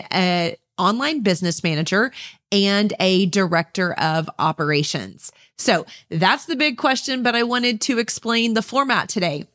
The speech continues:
We have a new mini series that is available for anyone who has a question like this, or anyone who is currently an online business manager, which we're going to abbreviate as an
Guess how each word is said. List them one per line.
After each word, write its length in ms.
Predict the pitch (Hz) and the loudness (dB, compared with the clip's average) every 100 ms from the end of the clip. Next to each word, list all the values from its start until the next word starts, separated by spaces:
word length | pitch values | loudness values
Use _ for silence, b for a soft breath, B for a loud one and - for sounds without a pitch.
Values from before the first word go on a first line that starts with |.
| _ _ _ _ _ - | _ _ _ _ _ 0
We 260 | 202 311 | 2 2
have 340 | 415 269 220 220 | 2 2 0 0
a 160 | 208 202 | 0 0
new 520 | 196 202 233 247 262 b b _ | 2 2 2 0 -2 b b _
mini 400 | 190 202 220 233 | 2 4 4 2
series 600 | 240 - 185 185 180 185 | -2 0 2 2 2 0
that 140 | 196 185 | 0 0
is 140 | 175 | 0
available 520 | 185 175 170 170 175 | 0 0 0 0 -2
for 200 | - 180 - | -2 -4 -2
anyone 460 | 269 311 226 208 | -2 0 2 2
who 280 | 208 214 202 | 2 2 0
has 380 | - 185 175 170 | 0 0 0 0
a 140 | 175 165 | -2 -2
question 520 | - 170 - 165 160 | -2 -2 -2 -4 -2
like 300 | 131 160 - | 0 -2 0
this, 260 | 262 - B B B | -2 -2 B B B
or 200 | 330 320 | 0 2
anyone 400 | 320 339 330 294 | 2 0 0 0
who 180 | 240 240 | 0 0
is 140 | 233 | 0
currently 760 | - 220 208 165 196 214 208 175 | -2 0 0 -2 0 0 0 0
an 160 | 190 | 0
online 440 | - 180 185 175 160 | 2 0 2 2 2
business 360 | 165 170 156 | 0 0 -2
manager, 380 | 165 151 151 170 | -2 -4 -2 0
which 240 | 196 214 | 0 0
we're 200 | 240 320 | -2 -2
going 360 | 233 233 226 220 | -2 -2 -2 -2
to 240 | - 220 | -2 -2
abbreviate 580 | 196 170 170 170 175 170 | -2 -2 -2 0 0 0
as 220 | 156 165 | -2 -2
an 100 | 180 | -2